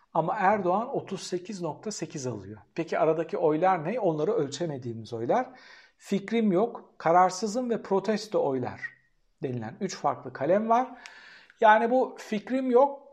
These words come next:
kararsız oylar ve protesto oyları bu alınan oylara göre, göre dağıttığımız zaman yaklaşık orada yüzde on birlik bir barem var. Bir yüzde on birlik baremin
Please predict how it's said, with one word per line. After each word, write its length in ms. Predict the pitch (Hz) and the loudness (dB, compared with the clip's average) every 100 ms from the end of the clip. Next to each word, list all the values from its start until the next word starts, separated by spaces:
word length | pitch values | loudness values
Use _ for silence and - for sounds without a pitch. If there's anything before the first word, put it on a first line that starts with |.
| _ | _
kararsız 500 | - 175 175 - 226 | 4 6 6 2 0
oylar 380 | 226 208 208 180 | 2 4 2 0
ve 100 | 156 | -2
protesto 560 | - 180 214 233 - 180 | 0 0 2 0 0 0
oyları 1000 | 160 151 113 - - - 151 190 - - - _ | 2 2 0 -8 -18 -2 2 2 0 -12 -20 _
bu 200 | 240 240 | 0 6
alınan 380 | 202 196 220 285 | 8 8 6 6
oylara 400 | 262 208 180 165 | 6 4 4 2
göre, 460 | 151 135 120 117 - - | 0 -2 -4 -10 -18 -6
göre 380 | 127 147 131 107 | 0 2 2 2
dağıttığımız 680 | 143 165 165 180 190 269 | 4 2 2 0 2 0
zaman 540 | 196 151 170 262 - _ _ _ _ _ _ _ _ - | 0 2 2 2 -6 _ _ _ _ _ _ _ _ -2
yaklaşık 540 | 156 151 175 - 190 | 0 0 -2 -4 0
orada 380 | 175 156 165 233 | 4 4 2 -2
yüzde 220 | 165 156 | -4 0
on 280 | 170 202 208 | 2 4 4
birlik 340 | 175 147 131 143 | 4 2 -4 -6
bir 160 | 123 | -4
barem 360 | 127 131 202 214 | 0 2 2 4
var. 220 | 226 233 - - - - - - | 2 0 -10 -20 -20 -20 -16 -6
Bir 60 | |
yüzde 320 | 180 196 180 202 | -2 -2 0 0
on 220 | 202 185 | 0 0
birlik 340 | 170 156 - | -2 -4 0
baremin 640 | 165 156 151 202 208 - | 2 4 2 -2 -6 -12